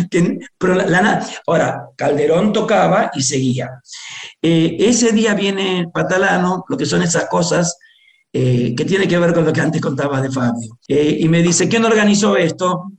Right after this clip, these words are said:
Y yo digo, "Yo, señor". Yo lo sa-, yo sabía quién era él. Y me dice, "Sos un genio, está muy bien organizado". Y yo le digo, "Pero lo que pasó", "Eh, bueno, pero eso puede pasarle a cualquiera, está bien organizado". Y a partir de ahí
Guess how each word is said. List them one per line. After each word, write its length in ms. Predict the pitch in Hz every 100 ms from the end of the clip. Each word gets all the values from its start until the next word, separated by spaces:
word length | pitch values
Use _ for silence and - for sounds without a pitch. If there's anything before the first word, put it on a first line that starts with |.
| _ _
Y 120 | 135
yo 120 | 151
digo, 260 | 160 160 160
"Yo, 300 | 160 185 156
señor". 600 | 135 143 151 160 135 -
Yo 140 | - 247
lo 80 |
sa-, 160 | - -
yo 60 | -
sabía 420 | 165 135 220 -
quién 200 | - 135
era 240 | 131 120 120
él. 240 | 107 - _ _ _ _ _ _
Y 80 | 143
me 120 | 160
dice, 260 | 165 151 139
"Sos 220 | 175 190
un 80 | 165
genio, 460 | 165 139 123 120
está 160 | 120 160
muy 360 | 175 208 214
bien 220 | 165 151 143
organizado". 600 | 139 131 127 127 - - - _ - - - _
Y 100 | 135
yo 160 | 147 175
le 100 | 165
digo, 340 | 160 160 127
"Pero 360 | 147 147 139 151
lo 120 | 127
que 120 | 135
pasó", 540 | 123 131 135 196 - - - 254
"Eh, 200 | 226 -
bueno, 300 | 202 165 -
pero 120 | 175
eso 140 | 208 180
puede 220 | 175 151
pasarle 340 | 147 156 151
a 60 | -
cualquiera, 500 | 131 131 262 214 120
está 160 | 120 165
bien 160 | 170
organizado". 840 | 160 143 139 - 269 - - - - _ _ - - _ _ _ -
Y 80 |
a 120 | 180 170
partir 460 | 175 170 240 277
de 180 | 240 190
ahí 520 | 156 156 190 262 269